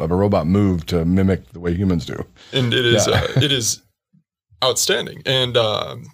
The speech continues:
Speaker 2: and so, you know, it's, it's about, you know, applying that properly. And so, you know, how do we ensure that, you know, maybe people are put in less high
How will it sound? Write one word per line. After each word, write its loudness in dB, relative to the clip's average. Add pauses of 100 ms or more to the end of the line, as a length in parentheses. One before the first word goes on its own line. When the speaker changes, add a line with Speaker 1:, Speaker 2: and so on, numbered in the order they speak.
(320)
Speaker 2:
and -2
so, 2
you -2
know, 2
it's, 2
it's -2
about, 0
you -2
know, -2
applying -2
that -8
properly. -10
And -4
so, 4
you -2
know, 0
how 0
do -6
we -4
ensure 0
that, 0
you -4
know, -2
maybe -4
people -4
are 2
put 0
in -4
less 0
high -2